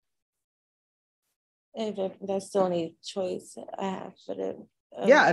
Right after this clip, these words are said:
Speaker 2: that may
Speaker 1: can't
Speaker 2: be the, your only choice.
Speaker 1: And they won't have state I S F?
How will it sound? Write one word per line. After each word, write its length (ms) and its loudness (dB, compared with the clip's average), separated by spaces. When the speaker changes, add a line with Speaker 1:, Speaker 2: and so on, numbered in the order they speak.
Speaker 2:
that 140 8
may 80 8
Speaker 1:
can't 80 6
Speaker 2:
be 120 6
the, 140 6
your 160 10
only 220 8
choice. 540 6
Speaker 1:
And 180 -6
they 120 -4
won't 180 -4
have 140 -6
state 300 0
I 120 0
S 220 -4
F? 140 -8